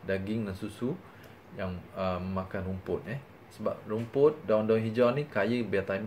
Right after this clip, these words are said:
vitamin K one. So, dalam usus lembu, uh, haiwan-haiwan, uh, apa ni, um, apa tu, maun ataupun yang makan sayur-sayuran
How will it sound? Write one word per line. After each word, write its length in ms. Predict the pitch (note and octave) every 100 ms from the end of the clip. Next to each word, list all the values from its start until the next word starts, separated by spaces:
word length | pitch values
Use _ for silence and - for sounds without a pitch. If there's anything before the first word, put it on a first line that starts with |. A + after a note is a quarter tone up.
| -
vitamin 480 | F#2 G2 G2+ - A2+ A2
K 240 | - G2+
one. 320 | F#2 G2+ F#2 D2+ - - -
So, 160 | -
dalam 240 | C3+ C3 A#2
usus 560 | A#2+ - D#3+ D#3+ - -
lembu, 560 | G#2+ A2 G2+ A#2 A#2+ A#2+ A#2+ - - - -
uh, 240 | F#2+ F#2
haiwan-haiwan, 720 | G#2+ G#2+ G2+ G2+ G2+ G2+ G2
uh, 640 | F2+ F2+ F2+ F2 C#2 B1 C#2+
apa 240 | - - F#2+
ni, 240 | F#2+ F#2+ F#2 F2+ F2 E2+ E2+ E2 D#2+
um, 800 | D#2 D2+ D#2 D#2 D#2+ D#2 D#2 E2+ F#2+ - - - - - - -
apa 260 | C#2 - D2+
tu, 160 | F2
maun 480 | E2+ F#2+ - A#2+ F#2
ataupun 560 | E2 D#2+ F2+ E2 F2+ F2+
yang 160 | F2+
makan 480 | F2 F2+ - F2 F2
sayur-sayuran 500 | G2 F2+ G2 G#2+ A#2